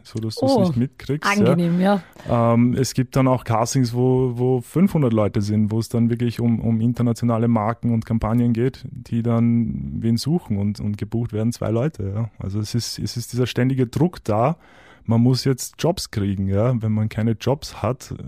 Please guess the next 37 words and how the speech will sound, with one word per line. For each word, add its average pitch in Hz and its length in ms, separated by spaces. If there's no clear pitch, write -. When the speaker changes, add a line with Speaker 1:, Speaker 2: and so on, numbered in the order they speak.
Speaker 1:
äh, - 60
hat - 160
man 113 560
keinen, 120 540
bekommt - 360
man 110 120
nichts, - 260
ja. 110 140
Speaker 2:
Das 202 120
heißt, 220 240
du 240 60
sitzt - 420
dann, 269 320
also 247 160
weil, 269 160
man 285 280
muss 269 220
sagen, 285 380
Mailand 220 680
modeln, 190 480
das - 160
klingt 233 300
immer 208 220
so 175 200
wie 185 80
so 190 120
ein 185 100
Traum, 170 400
oder? 196 300
Den, 190 120
glaub 190 140
ich, - 120
viele 214 220
Models 180 320
am 170 100
Anfang 165 400
haben. 170 240